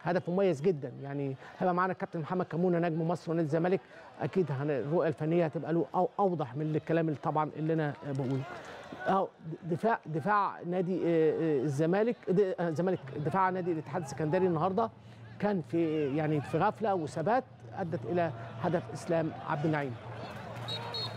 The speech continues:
يعني معانا خبيرنا التحكيمي اللي احنا دايمًا بنستمتع بآرائه التحكيمية، كابتننا الكبير كابتن جهاد جريشة. كابتن جري-، جهاد، أهلًا بيك.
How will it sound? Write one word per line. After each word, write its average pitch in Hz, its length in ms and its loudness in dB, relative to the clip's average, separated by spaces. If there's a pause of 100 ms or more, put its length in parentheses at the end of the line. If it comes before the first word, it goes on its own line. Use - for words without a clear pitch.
(960)
يعني 220 300 4 (1600)
معانا 226 680 4
خبيرنا 226 380 2
التحكيمي 247 640 4
اللي 220 160 4
احنا 196 160 0
دايمًا 240 440 2
بنستمتع 220 800 2
بآرائه 208 560 4
التحكيمية، 214 680 2 (240)
كابتننا 240 640 0
الكبير 214 500 2 (100)
كابتن 226 480 0
جهاد 196 300 4
جريشة. 190 300 2
كابتن 220 300 -4
جري-، 220 260 4
جهاد، 226 280 2
أهلًا 226 160 2
بيك. 220 240 0